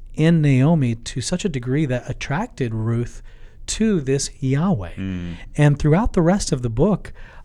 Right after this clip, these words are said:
Speaker 1: uh, Ruth herself references Yahweh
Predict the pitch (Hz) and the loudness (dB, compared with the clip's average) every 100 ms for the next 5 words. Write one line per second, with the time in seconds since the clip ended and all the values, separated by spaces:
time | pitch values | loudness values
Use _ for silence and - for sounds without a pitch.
0 | - 131 139 131 127 135 202 185 151 131 | -6 -6 -6 -6 0 4 4 2 -2 -2
1 | - - 170 190 110 - 131 127 196 - | -2 -2 -2 -4 -8 -10 -4 -2 0 -2
2 | 214 - 127 113 113 113 110 110 120 | -2 -2 -4 -2 -2 -2 -2 -4 -6